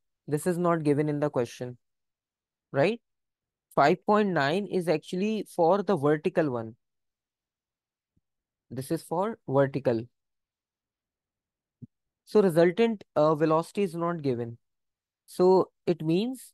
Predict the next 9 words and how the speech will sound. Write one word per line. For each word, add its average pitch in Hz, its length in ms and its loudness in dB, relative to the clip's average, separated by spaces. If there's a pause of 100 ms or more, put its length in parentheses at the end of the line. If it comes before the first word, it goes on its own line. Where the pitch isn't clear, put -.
this 156 240 -4
formula 165 480 -2
is 214 400 -6 (460)
not 175 260 0
useful 151 460 0
for 185 220 0
this 156 220 -4
part. 113 300 -4 (840)
Okay. 190 220 -6